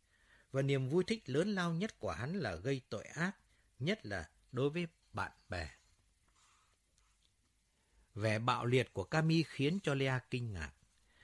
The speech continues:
Chưa bao giờ nàng nghe Camille nói gay gắt đến như vậy về một người nào. "Ông ta đã làm gì cô?" "Đối với tôi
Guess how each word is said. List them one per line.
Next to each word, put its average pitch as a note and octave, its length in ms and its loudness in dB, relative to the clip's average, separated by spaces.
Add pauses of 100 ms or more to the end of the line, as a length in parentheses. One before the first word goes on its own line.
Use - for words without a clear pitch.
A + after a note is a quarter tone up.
(200)
Chưa G3 160 10
bao F3+ 160 6
giờ C#3 220 6
nàng G#2+ 320 2
nghe D3+ 120 2
Camille D#3 380 2
nói E3 280 0
gay E3 180 6
gắt F3+ 260 0
đến D#3+ 300 4
như D3+ 200 4
vậy A#2+ 280 2 (280)
về C3+ 160 8
một B2 200 4
người G#2+ 200 2
nào. E2+ 280 -4 (1700)
"Ông D#3+ 160 4
ta E3+ 140 6
đã E3 140 2
làm D#3+ 260 6
gì C3 320 6
cô?" F3 380 6 (1500)
"Đối C3+ 280 6
với D#3+ 160 2
tôi B2+ 360 2